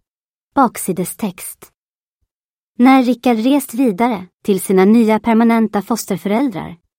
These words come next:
känner Sten sig sviken, och igen. Först mormor, sedan mamma, bästa kompisen Amir, och nu också sin nya kompis Rickard. Och saknaden efter Amir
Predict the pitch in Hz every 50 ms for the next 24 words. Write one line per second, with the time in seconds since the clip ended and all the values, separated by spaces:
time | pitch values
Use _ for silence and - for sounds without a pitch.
0 | _ _ - - 196 180 185 185 - - - 190 180 160 - 190 170 - - 240
1 | 220 170 - - 208 196 160 160 160 - _ _ _ _ _ - 180 170 160 180
2 | 190 202 202 185 160 156 165 165 _ _ _ _ _ _ _ _ _ _ _ _
3 | _ _ _ _ _ _ - - 285 285 254 - - - 247 240 226 208 208 226
4 | 220 175 147 165 - _ _ _ _ _ - - - - 165 170 170 180 190 185
5 | 170 175 185 196 202 202 190 _ _ _ _ _ _ - 262 226 - - 240 226
6 | - 202 175 160 170 156 - 170 170 170 175 190 202 196 160 - 180 - _ _
7 | _ _ _ _ - 202 202 214 240 247 220 - 285 - - - 339 302 - -
8 | 240 214 233 262 247 190 180 175 170 - 190 175 170 165 156 147 - - 185 180
9 | - - - 147 - - - _ _ _ _ _ _ _ _ _ _ _ _ _
10 | _ _ _ _ _ _ _ _ _ - 214 196 - - 269 247 220 - 262 240
11 | 269 277 294 - 294 262 - - 226 196 196 214 240 233 196 165 160 175